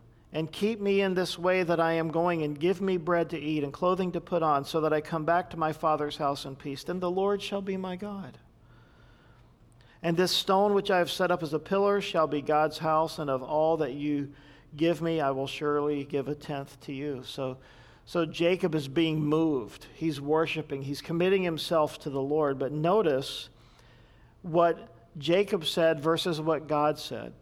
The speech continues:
There's a great contrast between these two things. Jacob, excuse me, God's promise to Jacob is, "I am the Lord.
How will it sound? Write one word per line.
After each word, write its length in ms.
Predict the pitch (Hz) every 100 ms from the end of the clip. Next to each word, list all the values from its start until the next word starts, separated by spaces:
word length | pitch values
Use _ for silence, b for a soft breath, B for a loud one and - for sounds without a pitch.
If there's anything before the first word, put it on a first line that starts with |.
| - - - - - - - b b b b
There's 180 | 160 151
a 40 |
great 300 | 147 170 175
contrast 640 | - 185 202 185 156 143 -
between 400 | 147 - 160 147
these 220 | 147 135
two 160 | 156 139
things. 360 | 175 160 139
Jacob, 600 | - 165 196 185 139 139 - b b b b b -
excuse 300 | - - 175
me, 100 | 160
God's 400 | 143 165 190 185
promise 440 | - 185 165 147
to 100 | -
Jacob 600 | 147 131 170 190 135 127 147 175 - b b b b - -
is, 320 | 160 151 147
"I 220 | 165 160
am 180 | 165 190
the 100 | 196
Lord. 480 | 190 147 139 160